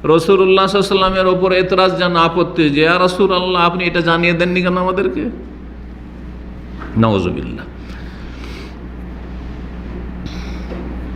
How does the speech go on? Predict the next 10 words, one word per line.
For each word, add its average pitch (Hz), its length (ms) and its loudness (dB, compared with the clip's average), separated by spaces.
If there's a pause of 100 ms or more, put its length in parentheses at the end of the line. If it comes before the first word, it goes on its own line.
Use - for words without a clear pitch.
(1300)
সাত 120 300 4
নম্বরে 120 340 6
যে 117 120 6
বিষয়টি, 113 400 4
শেখ 120 220 2
ইবনে 131 120 6
বাজ 113 240 4
রাহিমাহুল্লাহর 113 500 4
ফতোয়াতে 113 400 2
রয়েছে 104 680 4